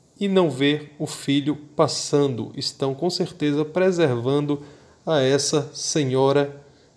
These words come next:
de cem anos, para não ter maiores complicações ao saber da morte do filho. Maria Lúcia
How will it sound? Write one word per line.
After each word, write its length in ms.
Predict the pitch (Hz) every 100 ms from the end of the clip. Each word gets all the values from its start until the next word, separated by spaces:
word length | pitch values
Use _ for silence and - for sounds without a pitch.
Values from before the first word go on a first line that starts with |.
| -
de 240 | 143 180
cem 380 | 175 - 233 190
anos, 500 | 190 165 117 - - - _ _ _ - _ -
para 440 | 127 135 151 160
não 160 | 185 196
ter 260 | 196 165
maiores 380 | 156 147 151 151
complicações 720 | - 143 151 151 - 147 143
ao 100 | 160
saber 480 | 160 147 127 131 131
da 140 | 127 127
morte 420 | 117 120 - 127
do 100 | 131
filho. 520 | - 135 127 101 98 117 - _ - _ _ _ -
Maria 340 | 120 110 123
Lúcia 540 | 160 156 175 - 208